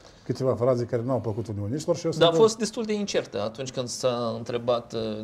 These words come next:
Speaker 2: despre viitorul politic al Republicii Moldova în
Speaker 1: Maia
Speaker 2: raport
Speaker 1: Sandu
Speaker 2: cu România.
Speaker 1: oricum rămâne pe segmentul pro-european. Ea a spus foarte clar că, uh,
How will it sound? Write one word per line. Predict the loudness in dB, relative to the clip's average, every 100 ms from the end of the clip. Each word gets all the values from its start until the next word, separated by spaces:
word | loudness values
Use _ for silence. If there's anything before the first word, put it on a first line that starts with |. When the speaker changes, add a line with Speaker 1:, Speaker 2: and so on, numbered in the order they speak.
| -4
Speaker 2:
despre | -2 -2 -2 -2
viitorul | -2 -2 0 0
politic | 0 -2 -4 -2
al | -2
Republicii | -2 -2 -4 -4 -4
Moldova | -2 0 2
în |
Speaker 1:
Maia | 2
Speaker 2:
raport | 2 4
Speaker 1:
Sandu | 6 6
Speaker 2:
cu | 8
România. | 8 6
Speaker 1:
oricum | 6 6
rămâne | 4 2 0
pe | -2
segmentul | -2 0 -2 -2
pro-european. | -4 -2 0 -2 0 2 2
Ea | 2
a | 2
spus | 0 -6
foarte | -2 -4 -2
clar | 0 2 0
că, | -2 -2 -2 -4 -6 -4 -2
uh, | -4